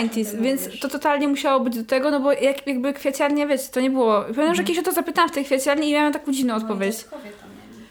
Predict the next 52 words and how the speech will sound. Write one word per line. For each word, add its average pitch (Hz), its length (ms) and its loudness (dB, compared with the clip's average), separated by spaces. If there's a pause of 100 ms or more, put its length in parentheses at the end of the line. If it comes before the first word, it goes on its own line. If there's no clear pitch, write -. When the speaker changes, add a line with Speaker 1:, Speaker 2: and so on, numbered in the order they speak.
(160)
Speaker 1:
I 233 60 -4
totalnie 294 440 2
moim 277 180 2
zdaniem 269 300 2
to 277 80 0
mogło 254 220 2
być 233 200 -2
to. 190 200 0 (340)
Ono 262 120 2
było 294 120 0
właśnie 294 240 0
dociężone, 302 440 2
wszystko 302 200 -6
tam 277 120 0
się 277 100 -2
zgadzało 262 360 2
i 262 60 0
to 269 80 -6
się 277 160 0
jakby, 247 200 -2
Speaker 3:
Na - 20 -4
Speaker 1:
wiesz, 202 220 2
Speaker 3:
takim 220 240 -2
sznureczku 196 460 -6
było, 294 220 -12
czy 202 140 -16
co? - 160 -14 (200)
Speaker 1:
Nie, 196 200 -2 (140)
były 202 200 0
takie 233 200 -4
dwie 208 140 -2
luzem. 196 360 -2 (120)
Speaker 3:
A. 185 220 -6
Speaker 2:
Wiem. 185 240 -6
Speaker 1:
Mhm. 240 80 6
Speaker 2:
I - 40 0 (100)
tam 302 100 6
jest - 120 -2
jakby 240 180 -8
w - 20 -18
środku 262 320 -10
taki - 240 -10
obciążnik, 277 460 -8 (100)
Speaker 1:
No 262 80 4
Speaker 2:
który 254 140 -2
Speaker 1:
to 269 60 -8
Speaker 2:
się 240 120 -4
tak - 120 -12
troszeczkę 247 540 -10 (260)
obijał 233 400 -6
Speaker 3:
Mhm. 214 180 0
Speaker 2:
ścianki. 330 440 -2